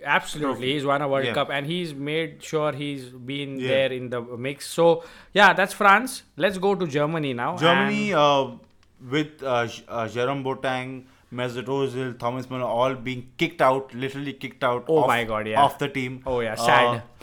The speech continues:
Speaker 2: sad, but, uh, Germany have put in a result. They have got a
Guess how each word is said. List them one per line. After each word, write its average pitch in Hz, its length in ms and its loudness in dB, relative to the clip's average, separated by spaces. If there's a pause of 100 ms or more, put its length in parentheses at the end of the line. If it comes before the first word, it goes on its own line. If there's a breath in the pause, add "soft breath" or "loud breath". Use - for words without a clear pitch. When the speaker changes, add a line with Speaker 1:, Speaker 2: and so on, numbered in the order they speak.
(160)
Speaker 2:
sad, 156 580 6
but, 151 380 4
uh, 135 380 2 (380)
Germany 156 420 0
have 151 280 2
put 147 160 -4
in 147 120 -4
a 143 100 0
result. 123 340 0
They 135 120 0
have 127 280 -2
got 139 340 0
a 127 200 -6